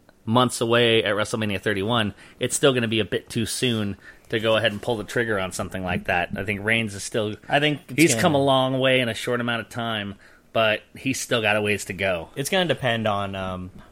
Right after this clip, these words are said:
Speaker 2: the, I guess you can say the, how is it, the landscape, how,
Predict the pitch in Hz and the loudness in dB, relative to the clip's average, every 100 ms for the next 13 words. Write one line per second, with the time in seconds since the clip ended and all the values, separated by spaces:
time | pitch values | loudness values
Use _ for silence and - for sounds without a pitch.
0 | - 110 101 95 87 _ 120 113 110 113 | -10 -4 -4 -4 -10 _ -6 -4 -6 -8
1 | 101 110 104 98 95 95 92 - - - | -8 -8 -6 -4 -4 -4 -10 -20 -20 -20
2 | - - - - 127 113 98 - 110 104 | -20 -20 -20 -12 -8 -6 -8 -10 -6 -2
3 | 139 143 170 170 - 131 117 113 110 | -2 -2 -2 -2 -2 0 2 2 -2